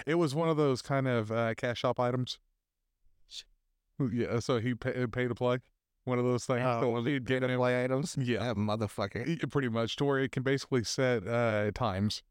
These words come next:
Speaker 1: It's literally like just an alarm watch for your, for the game.
Speaker 2: Cool.
Speaker 1: But he has her voice programmed in it. 'Cause it was hers at one point, but she gave it to him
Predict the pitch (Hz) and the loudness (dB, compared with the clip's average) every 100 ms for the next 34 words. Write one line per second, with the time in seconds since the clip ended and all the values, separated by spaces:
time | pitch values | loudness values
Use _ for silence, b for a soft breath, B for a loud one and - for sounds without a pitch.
0 | _ _ _ 123 - 123 127 123 113 110 | _ _ _ -4 0 2 4 4 2 0
1 | - - - 110 101 110 107 107 101 - | -2 -2 0 2 2 2 2 0 0 -2
2 | 113 117 95 - 113 107 87 87 - 117 | 2 2 0 -2 0 2 2 0 -2 -2
3 | 117 120 - 120 110 107 107 - _ _ | 0 0 -2 -2 0 0 -2 -4 _ _
4 | - - 113 135 123 127 127 120 127 120 | -8 -2 -2 0 0 0 0 2 2 0
5 | - 127 117 104 123 113 - 123 104 107 | 0 0 2 2 0 -2 -2 0 2 0
6 | 107 95 120 104 78 - _ _ _ b | 0 0 -2 -4 -6 -12 _ _ _ b
7 | b - 123 107 107 139 123 110 107 110 | b -4 0 0 0 2 2 2 2 0
8 | 98 120 113 95 107 107 113 101 85 101 | 0 0 0 0 -2 0 0 0 0 0
9 | 104 131 | 0 -2